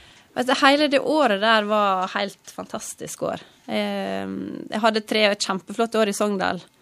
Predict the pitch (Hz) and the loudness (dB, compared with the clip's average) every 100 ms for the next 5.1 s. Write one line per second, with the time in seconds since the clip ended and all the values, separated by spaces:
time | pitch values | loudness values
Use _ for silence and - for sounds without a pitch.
0 | _ _ - 196 - 214 254 262 214 208 | _ _ -10 -10 -8 -4 0 2 2 0
1 | 202 202 220 196 196 196 190 185 196 101 | -2 2 4 4 2 0 0 -2 -2 -2
2 | 104 - 220 196 - 185 196 196 190 - | -4 -6 -6 -4 -4 -2 -2 0 -2 -6
3 | - - 101 - 95 92 92 95 - _ | -10 -8 -6 -4 -4 -4 -6 -10 -14 _
4 | _ _ - 220 190 208 214 190 185 170 | _ _ 0 2 0 0 0 0 -2 -4
5 | 180 | -6